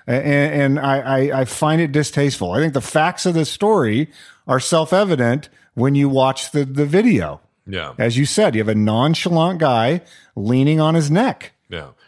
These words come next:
Speaker 2: And it's interesting because the, the, the gentleman who was in the convenience store went over to the officer, and he was, and he's an officer that he's seen coming in and out of his store, and they've called before, and he's shown up on other calls. Uh, and he was angry 'cause he said,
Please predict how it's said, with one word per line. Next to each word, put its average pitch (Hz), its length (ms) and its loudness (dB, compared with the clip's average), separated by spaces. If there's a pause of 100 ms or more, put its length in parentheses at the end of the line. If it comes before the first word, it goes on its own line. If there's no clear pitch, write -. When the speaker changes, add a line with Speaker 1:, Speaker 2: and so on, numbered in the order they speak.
(200)
Speaker 2:
And 135 80 -4
it's 139 140 -2
interesting 135 420 -4
because 107 340 -4
the, 110 380 -6
the, 104 340 -10
the 110 140 -6
gentleman 117 420 -4
who 104 100 -4
was 101 180 -6
in 110 80 -6
the 98 100 -6
convenience 101 480 -6
store 85 260 -6
went 92 160 -6
over 90 140 -6
to 85 40 -8
the 82 100 -6
officer, 78 600 -10 (680)
and 82 580 -10 (500)
he 101 140 -8
was, 95 380 -10 (180)
and 101 220 -8
he's 110 300 -6
an 120 60 -4
officer 113 380 -4
that 95 140 -4
he's 92 100 -8
seen 101 180 -10
coming 101 300 -8
in 101 140 -8
and 98 80 -6
out 95 100 -6
of 87 80 -10
his 85 80 -10
store, 101 380 -6
and 82 100 -8
they've 85 140 -10
called 107 240 -6
before, 85 320 -8
and 80 80 -12
he's 78 100 -10
shown 92 220 -8
up 80 120 -10
on 85 80 -12
other 78 200 -10
calls. 80 500 -10 (580)
Uh, 113 220 -10
and 95 200 -8
he 113 120 -4
was 107 160 -8
angry 82 560 -14 (120)
'cause 82 120 -16
he 87 80 -12
said, 85 260 -10